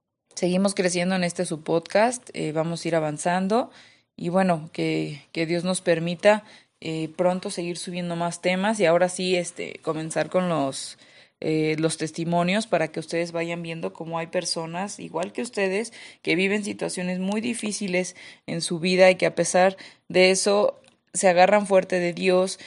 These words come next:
y, o conocen a Dios por primera vez o de alguna manera Dios los ha rescatado de una vida que habían tenido muy difícil.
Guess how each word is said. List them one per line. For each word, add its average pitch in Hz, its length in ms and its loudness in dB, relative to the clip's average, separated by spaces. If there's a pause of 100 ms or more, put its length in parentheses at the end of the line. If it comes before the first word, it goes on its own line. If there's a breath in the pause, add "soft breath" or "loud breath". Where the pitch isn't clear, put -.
(220 loud breath)
y, 165 280 -8
o 190 140 6
conocen 196 480 4
a 175 80 2
Dios 175 220 2
por 160 160 -8
primera 160 380 0
vez 190 420 4 (340 soft breath)
o 160 580 2
de 160 120 4
alguna 185 300 2
manera 180 360 2
Dios 180 240 2
los 190 180 -2
ha 180 80 6
rescatado 170 640 2
de 170 100 -4
una 170 180 -2
vida 165 280 0
que 160 120 -4
habían 151 260 -4
tenido 160 560 -2
muy 175 300 0
difícil. 156 520 -8